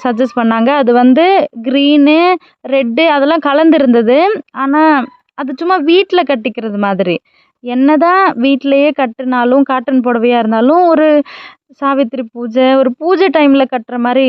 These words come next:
இருக்கணும்ல, அப்படி யோசிச்சேன். இந்த புடவையெல்லாம் டிசைன் அவ்வளோ பிடிச்சிருந்ததுங்க, உண்மையாவே சொல்றேன். காட்டன் புடவையில இந்த மாதிரி டிசைன் இருக்குமாங்கிற மாதிரி அவ்வளோ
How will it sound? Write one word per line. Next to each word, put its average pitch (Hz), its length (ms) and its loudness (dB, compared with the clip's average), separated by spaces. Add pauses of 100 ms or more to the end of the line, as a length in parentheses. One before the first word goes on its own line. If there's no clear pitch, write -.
இருக்கணும்ல, 220 640 -2
அப்படி 277 420 -4
யோசிச்சேன். 220 540 -2 (100)
இந்த 269 360 0
புடவையெல்லாம் 330 680 2
டிசைன் 302 400 2
அவ்வளோ 247 520 0 (100)
பிடிச்சிருந்ததுங்க, 285 680 2
உண்மையாவே 269 520 4
சொல்றேன். 247 520 2 (400)
காட்டன் 302 520 0
புடவையில 269 440 2
இந்த 285 320 4
மாதிரி 294 300 2
டிசைன் 262 400 2
இருக்குமாங்கிற 254 640 2
மாதிரி 254 280 2
அவ்வளோ 262 380 0